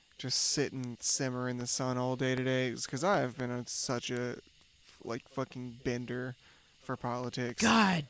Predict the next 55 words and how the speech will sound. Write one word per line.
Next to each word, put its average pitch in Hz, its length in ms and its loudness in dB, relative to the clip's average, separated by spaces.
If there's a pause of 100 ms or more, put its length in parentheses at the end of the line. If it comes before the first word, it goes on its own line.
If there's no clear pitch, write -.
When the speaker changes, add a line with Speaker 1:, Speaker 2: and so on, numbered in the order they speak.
Speaker 2:
bless 190 420 6
have 170 240 6
you 151 140 2
been. 127 560 2 (320)
Woo! 285 140 12
Speaker 1:
Ooh, 370 880 12 (280)
it's - 160 -2
been 131 140 -2
rough. 123 340 0
Speaker 2:
Woo! 247 760 12 (640)
Speaker 1:
It's 165 160 -2
been 214 140 0
rough. 190 260 2
I 160 60 4
can't 190 240 0
get 170 100 2
out 165 180 4
of 190 100 0
it. 160 80 4
I'm 135 100 2
gonna 175 120 12
Speaker 2:
I 220 40 12
Speaker 1:
do 226 60 12
Speaker 2:
know 226 200 12
Speaker 1:
it. 302 80 12
Speaker 2:
you 302 140 12
can't 220 320 8
get 190 180 6
Speaker 1:
I'm 185 80 10
Speaker 2:
out 185 120 10
Speaker 1:
gonna 175 100 8
Speaker 2:
of 170 60 6
Speaker 1:
do 220 100 6
Speaker 2:
it. 247 60 8
Speaker 1:
it 240 80 8
as 226 100 4
soon 196 240 2
as 190 80 2
I 185 80 4
leave 185 320 2
tomorrow. 143 600 4 (420)
<laughs> - 420 0
I'm 135 160 2
gonna 160 160 2
be, 147 240 0
I'm 135 100 0
gonna 139 140 0
be 151 120 4
on 147 100 2
it 113 100 -4
tomorrow, 143 400 2
and 120 80 0
I 123 40 0
already 139 260 0
know. 151 360 2